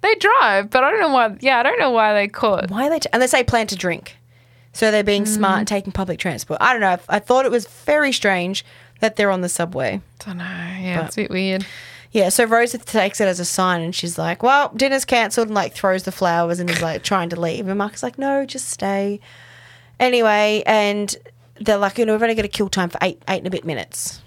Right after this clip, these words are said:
Speaker 2: Yeah, that's all we've got to do and we'll be fine. They'll be here." 'Cause, 'cause Amy's never late.
Speaker 1: Yeah, that's right.
Speaker 2: So they're at dinner. Rosa, uh, sorry, Holt receives a text saying, "Well, they're gonna be late. She's told us to start eating."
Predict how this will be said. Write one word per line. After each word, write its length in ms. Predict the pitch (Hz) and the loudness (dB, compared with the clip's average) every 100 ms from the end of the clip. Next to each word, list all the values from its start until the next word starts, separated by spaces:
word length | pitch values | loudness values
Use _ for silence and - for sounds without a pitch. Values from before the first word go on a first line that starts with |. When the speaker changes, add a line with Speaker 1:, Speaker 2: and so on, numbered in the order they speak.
| - | -2
Speaker 2:
Yeah, 240 | 185 208 | 2 2
that's 220 | 208 - | 2 0
all 80 | 233 | 2
we've 140 | 254 240 | 2 2
got 100 | 220 | 0
to 80 | 202 | 2
do 300 | 190 185 185 | 2 2 2
and 100 | 190 | 0
we'll 100 | 185 | 0
be 100 | 202 | 0
fine. 260 | - 175 175 | 0 0 2
They'll 200 | 180 196 | 2 2
be 200 | 208 190 | 0 0
here." 240 | 185 165 | -2 -2
'Cause, 220 | - 214 - | 0 -2 -2
'cause 160 | - 247 | -2 0
Amy's 320 | 226 226 240 214 | 2 2 0 2
never 260 | 220 208 | 0 2
late. 280 | 202 185 - | 2 0 0
Speaker 1:
Yeah, 260 | 254 254 180 | 0 2 4
that's 220 | 202 214 | 2 0
right. 300 | 208 190 170 - 196 - _ _ | 0 0 0 -6 -20 -20 _ _
Speaker 2:
So 540 | - 277 262 254 254 233 - _ _ _ - - - _ _ | 0 2 4 4 2 -4 -10 _ _ _ -20 -20 -20 _ _
they're 360 | 214 240 240 233 | 2 4 4 4
at 160 | 247 240 | 2 0
dinner. 380 | 226 202 196 180 - - - - _ _ _ _ _ | 0 2 0 -4 -16 -20 -20 -20 _ _ _ _ _
Rosa, 800 | 208 208 214 208 208 196 196 190 - | -6 0 0 2 2 4 4 2 0
uh, 80 | |
sorry, 240 | 190 196 185 | 0 0 0
Holt 220 | 196 - | 0 -2
receives 260 | 185 185 175 | -2 -4 -4
a 40 | |
text 260 | - 180 - | -4 -4 -4
saying, 280 | 170 160 160 | -6 -4 -6
"Well, 140 | 156 - | -8 -6
they're 140 | 180 | -4
gonna 160 | 175 165 | -2 -2
be 100 | 165 | 0
late. 240 | 170 147 | 0 -2
She's 140 | - 180 | -4 -2
told 200 | 185 160 | -2 -2
us 100 | - | -4
to 60 | |
start 240 | 170 170 - | -4 -4 -2
eating." 420 | 262 277 254 240 | -2 0 0 -4